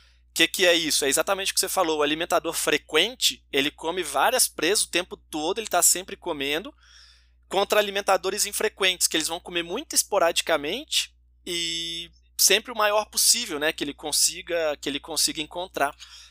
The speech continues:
Isso tem consequências muito grandes, por exemplo, os alimentadores infrequentes, quando eles estão em jejuns prolongados, eles têm uma atrofia de todo o intestino muito grande.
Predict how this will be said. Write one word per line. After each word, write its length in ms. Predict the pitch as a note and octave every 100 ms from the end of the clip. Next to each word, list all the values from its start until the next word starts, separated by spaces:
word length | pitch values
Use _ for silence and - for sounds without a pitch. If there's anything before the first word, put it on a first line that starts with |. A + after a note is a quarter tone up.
| _
Isso 240 | D3 F3
tem 140 | - F3+
consequências 680 | G3 - F#3+ - F#3 G3 E3+
muito 220 | F3+ -
grandes, 360 | D#3 D#3 F3 -
por 140 | C#3+
exemplo, 400 | C3 C#3 B2+ - _ _ _ _ _ _ _ _ -
os 140 | D#3+
alimentadores 800 | D#3 E3+ E3 E3 D3+ D#3 D#3 C#3
infrequentes, 640 | D#3 - C3+ - D3+ G#3+ -
quando 160 | D#3+
eles 140 | D#3+ D#3
estão 120 | D#3
em 100 | D3+
jejuns 520 | C#3+ C3+ - E3 G#3
prolongados, 880 | - C#3+ C#3 B2 B2+ E3+ A3+ D3 - - _ - _ _ -
eles 240 | D3+ E3
têm 140 | E3
uma 140 | F3+ G3+
atrofia 680 | - G#3+ - - G3+ A3
de 100 | D3
todo 300 | D3+ - A3
o 40 | C#4+
intestino 600 | - B3+ - - G#3+ G#3+
muito 300 | D#3+ - -
grande. 440 | C#3+ C#3+ - -